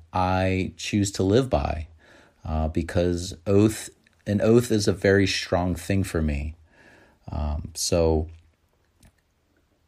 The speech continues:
having that relationship with your identity, uh, having the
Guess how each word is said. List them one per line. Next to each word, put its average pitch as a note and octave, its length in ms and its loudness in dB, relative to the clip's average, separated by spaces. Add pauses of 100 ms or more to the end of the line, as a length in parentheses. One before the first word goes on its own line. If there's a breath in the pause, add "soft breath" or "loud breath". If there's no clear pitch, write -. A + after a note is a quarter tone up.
having C3 420 2
that A2+ 180 4
relationship G#2 600 2
with - 120 -6
your D#2+ 100 -2
identity, G2+ 760 2 (600 soft breath)
uh, E2 300 -4
having A2+ 760 0
the F2+ 540 -2